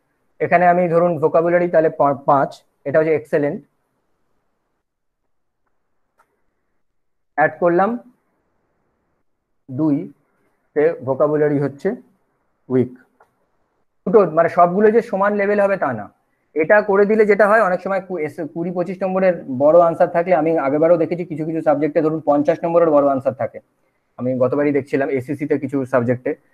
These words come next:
সেরকম essay type question বা long আনসারের ক্ষেত্রে এরকম একটা part marking আমরা set করে নিতে পারি। সেটা হলে কি হবে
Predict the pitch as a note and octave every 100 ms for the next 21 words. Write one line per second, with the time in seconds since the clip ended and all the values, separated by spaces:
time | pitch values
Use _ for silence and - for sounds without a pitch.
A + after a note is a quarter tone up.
0 | _ E3+ F3+ G3+ A3+ D#3 G3+ G3 G#3 G#3
1 | G3+ G3 G#3+ G3 D3+ D#3+ F3+ F#3+ F#3 G3+
2 | G3 F#3+ G#3+ F#3 F3+ F#3 F#3 D3+ D#3 D3+
3 | F3+ F3 G3 F#3 F3 D#3+ - E3+ D#3+ C#3+
4 | C3+ C#3+ A#3+ _ _ _ E3 G3+ F#3+ G#3+
5 | G3 G#3 F#3